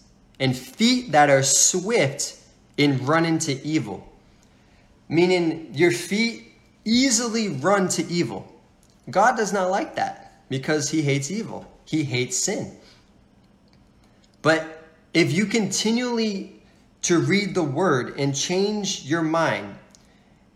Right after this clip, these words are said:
and you allow the Holy Spirit to transform your mind, you will automatically, your feet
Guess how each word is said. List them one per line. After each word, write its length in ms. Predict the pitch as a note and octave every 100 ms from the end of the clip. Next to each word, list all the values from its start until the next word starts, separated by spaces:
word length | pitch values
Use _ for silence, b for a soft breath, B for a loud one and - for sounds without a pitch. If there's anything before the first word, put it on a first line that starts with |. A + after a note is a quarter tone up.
| _ _ -
and 100 | D3
you 100 | E3
allow 300 | D3+ E3 F#3+
the 100 | G#3+
Holy 220 | G3+ F#3
Spirit 260 | F3 - D#3+
to 80 | C#3
transform 680 | - E3 D#3+ D#3+ E3 D#3
your 120 | C#3+
mind, 300 | C3 B2 F#2+ F#2 - _ _ _ _ _ _ _ _ _ _ _ _ -
you 220 | B2 F3+
will 340 | F3 F3+ F3+ F3+
automatically, 960 | D#3 G#3 G#3 G3 F3 F3 F3+ - E3
your 320 | D#3 C3+ D3 F#3+
feet 640 | - - G#3+ E3+ C3+ -